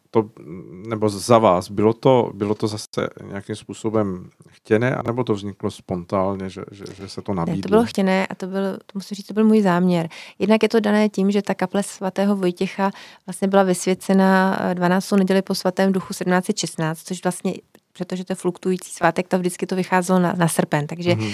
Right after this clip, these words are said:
Speaker 2: eh, takže my tu mši svatou jsme tam vlastně dělali i předtím, ale já jsem přesně chtěla, aby ta mše svatá vyjadřovala, eh, to naše spojení jednak právě s předky, jako to, že nám tu kapli vlastně takhle hezky postavili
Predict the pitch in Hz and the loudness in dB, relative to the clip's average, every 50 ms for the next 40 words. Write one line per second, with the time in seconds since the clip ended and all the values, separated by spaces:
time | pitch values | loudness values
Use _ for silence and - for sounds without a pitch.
0 | 120 - - - - - - 190 190 185 180 180 180 - - 190 185 190 196 196 | -8 -10 -14 -16 -12 -6 -4 0 0 2 2 0 0 0 0 0 2 4 6 6
1 | 190 196 190 185 185 185 - 208 202 - - 196 - 214 202 - - 180 - 190 | 6 6 4 2 2 0 0 -2 0 2 2 2 2 0 0 0 0 0 2 0
2 | 196 190 - 190 - 190 185 185 - - 185 185 190 190 196 202 - 214 - - | 0 0 -2 -2 -2 -2 -2 -2 -2 -2 -2 0 2 2 2 2 0 -2 -2 -4
3 | - 156 _ - - 170 175 185 - - 180 175 175 175 180 175 - - - - | -6 -6 _ -10 -8 -6 -6 -6 -4 -4 -2 -2 0 0 0 -2 -4 -6 -8 -6
4 | 190 185 - 202 202 - _ _ - - - 196 - 214 196 - - - 190 190 | -6 -2 0 0 0 0 _ _ -14 -12 -10 -6 -4 -4 -4 -2 0 0 2 2
5 | 185 - 190 196 - 202 196 196 - - 202 - - 190 185 180 - 190 185 190 | 2 2 0 0 2 2 2 2 2 0 -4 -4 -2 -2 -2 0 4 4 4 4
6 | 190 196 - - - - - - _ 196 190 185 185 190 - 196 185 190 190 190 | 4 2 -2 -10 -18 -20 -20 -8 _ 2 2 2 2 2 0 0 2 4 4 6
7 | 190 185 185 185 190 - 285 - - 190 185 185 185 - 185 185 185 175 202 196 | 6 6 4 4 2 -2 -4 -4 -2 -2 -2 -2 -2 -2 0 0 0 0 -2 -4
8 | - - _ - - 180 180 180 185 185 185 185 185 185 185 190 190 196 196 190 | -6 -8 _ -6 0 2 2 4 4 4 4 4 4 2 2 0 -2 -2 -4 -2
9 | 185 190 190 185 - 185 180 175 180 185 190 - - - - - - - - 190 | 0 0 0 0 0 0 0 2 0 0 -2 -4 -6 -12 -16 -16 -10 -6 -6 -6
10 | - - - 196 190 - - 196 190 185 185 _ _ _ _ - 190 175 190 190 | -4 -2 0 0 0 0 0 0 0 0 -2 _ _ _ _ 2 2 4 4 4
11 | 185 180 185 196 - 180 - 196 185 185 185 - 190 190 180 - 190 190 - - | 4 2 2 2 0 0 2 0 -2 -2 -4 -4 -6 -8 -4 -2 -2 -2 -2 -4
12 | 202 - 185 - - - 190 185 190 196 196 196 202 | -6 -6 -8 -8 -2 0 2 4 4 4 4 4 2